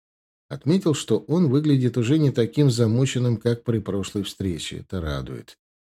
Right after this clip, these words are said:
Не должен директор фабрики выглядеть так, словно он полночи помогал прорвавшуюся трубу в подвале чинить.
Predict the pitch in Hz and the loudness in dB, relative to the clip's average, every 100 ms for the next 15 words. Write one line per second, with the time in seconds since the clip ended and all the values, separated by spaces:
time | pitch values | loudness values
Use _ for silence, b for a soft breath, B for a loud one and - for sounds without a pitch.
0 | - 135 156 156 180 151 110 107 104 120 | -4 2 2 4 4 4 2 0 2 4
1 | 113 - 107 98 - 123 113 107 113 113 | 2 0 -2 -2 -2 0 -2 0 0 2
2 | 117 120 110 110 - 139 131 123 120 123 | 2 2 2 0 2 0 0 2 2 4
3 | 123 104 120 123 143 147 120 117 117 113 | 2 2 2 4 4 2 0 -2 0 0
4 | 113 127 113 117 117 110 113 107 - 113 | 0 0 0 -2 0 2 0 0 -2 -2
5 | - 101 120 123 123 104 - 101 101 101 | -2 -4 -2 0 0 -2 -2 -2 0 -2
6 | 85 76 98 98 78 - | -2 -4 -4 -2 -4 -10